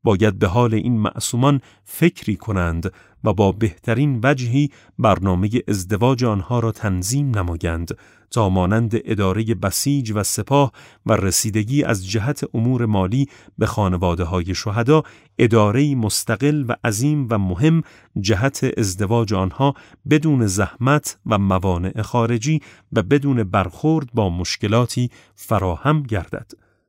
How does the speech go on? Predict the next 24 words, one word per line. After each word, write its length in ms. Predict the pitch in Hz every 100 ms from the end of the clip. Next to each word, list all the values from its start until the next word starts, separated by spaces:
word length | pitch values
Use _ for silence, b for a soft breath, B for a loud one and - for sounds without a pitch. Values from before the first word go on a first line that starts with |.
| _ _ _
و 60 | 110
از 140 | 107
جمله 400 | 92 104 98 117 -
آیات 640 | - 101 113 143 147 - b b _ -
این 340 | 165 127 90
کریمه 420 | - 110 90 85
است: 400 | 80 82 - - - _ _ _ _ _
"من 260 | 117 110 98
یشفع 460 | 120 151 - 131 - -
شفاعة 1000 | - 123 - 147 139 - 143 127 110 92
حسنةً 600 | 107 - 147 139 117 127
یکن 500 | 117 104 127 - 127
له 400 | 110 101 117 -
نصیب 720 | 120 104 98 - 147 143 113
منها 720 | 113 101 95 139 117 110 101 87 b b b b b -
و 120 | 117
من 180 | 104 98
یشفع 580 | 95 135 - - 135 -
شفاعة 1000 | - 117 - 139 139 - 120 - 113 95
سیئةً 800 | - 113 98 120 - 120 - 120
یکن 500 | 104 107 135 - 113
له 520 | 104 110 131 151 151 b b b _
کفل 440 | - 170 - 113
منها 640 | 98 87 87 85 - 95 82